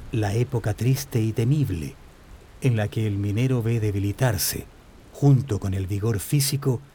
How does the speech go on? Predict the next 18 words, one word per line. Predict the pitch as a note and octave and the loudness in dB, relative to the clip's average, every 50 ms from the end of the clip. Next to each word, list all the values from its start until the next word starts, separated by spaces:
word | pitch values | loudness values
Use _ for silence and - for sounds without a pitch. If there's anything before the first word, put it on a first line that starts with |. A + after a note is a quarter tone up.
| - - - - - - - - - | -20 -20 -20 -20 -20 -20 -12 0 4
el | C#3+ C#3 B2+ A#2+ | 6 6 6 6
valor | G#2+ A2 G#2+ G2+ B2+ C#3+ D3 C#3 C3+ C3 - - - - - - - | 4 2 2 4 4 4 4 4 2 0 -2 -8 -16 -20 -20 -12 -2
y | - C#3 | 2 2
las | C3 B2 G#2+ - C3 | 4 4 2 2 2
energías | A2+ A2+ G#2 F#2+ - - C3 B2 B2 A#2 A2+ A2 G2+ - | 2 0 0 -2 -4 -2 0 0 2 2 2 0 -2 -2
de | - A2 F#2+ | -4 -4 -4
su | - - G#2 F#2+ | -4 -4 -4 -4
efímera | D#2+ C#2+ - - B2+ B2 A#2 A2+ A2+ G#2+ G#2 | -4 -6 -2 0 0 0 2 0 0 0 -2
juventud. | G2 - - A2+ G#2 G#2 G2 F#2+ - - - - - - - _ _ _ _ _ _ _ _ _ _ _ _ _ _ _ _ _ _ _ _ _ _ _ _ _ _ _ _ _ _ _ _ _ _ _ _ _ | -2 -2 -2 -2 -2 -2 -2 -4 -6 -10 -12 -12 -16 -20 -20 _ _ _ _ _ _ _ _ _ _ _ _ _ _ _ _ _ _ _ _ _ _ _ _ _ _ _ _ _ _ _ _ _ _ _ _ _
Después | - B2+ C#3 C#3 - G#3 G#3 G#3 | 2 4 4 4 6 4 4 6
de | G3+ D#3+ | 6 6
haber | C#3+ D3+ C#3+ | 6 4 4
contemplado | C#3+ C#3 A#2+ B2+ A#2+ G2+ - B2+ B2+ C3+ C3 B2 A#2 | 4 2 2 2 0 0 2 4 4 4 4 4 2
un | A2+ A#2+ | 2 2
instante | A#2 A2 G#2 - - C3 B2+ A#2+ - - G#2+ | 2 0 0 0 2 2 2 4 2 0 0
el | G2+ F#2 E2+ | 0 -2 -2
triste | - A#2+ B2 A#2+ G#2+ - B2 A2 | 0 0 0 0 2 0 -2 -2
paisaje, | - E2+ F2+ E2 - - - A2+ G2+ - - G#2+ G#2 F#2+ | -2 -4 -4 -4 -2 -2 -2 -2 -2 -2 -2 -2 -4 -4